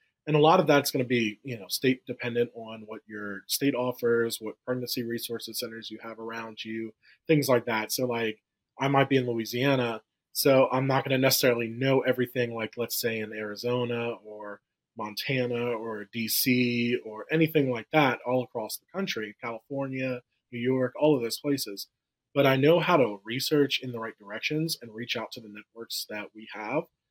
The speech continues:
uh, through this movement and say, like, "Okay, like, I know pregnancy resource centers are gonna be a very strong help. So looking for one of the nearest pregnancy resources centers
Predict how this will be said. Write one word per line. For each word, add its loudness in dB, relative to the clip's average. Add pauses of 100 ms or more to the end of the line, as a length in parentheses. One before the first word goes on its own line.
(240)
uh, -2
through -2
this 0
movement -4
and -12
say, -2
like, -10
"Okay, -8
like, -12
I -8
know -2
pregnancy -8
resource -8
centers -16
are -16
gonna -14
be -14
a -12
very -2
strong -10 (100)
help. -4 (480)
So -2
looking 2
for -2 (480)
one 0
of 0
the 2
nearest 2
pregnancy -4
resources -2
centers -12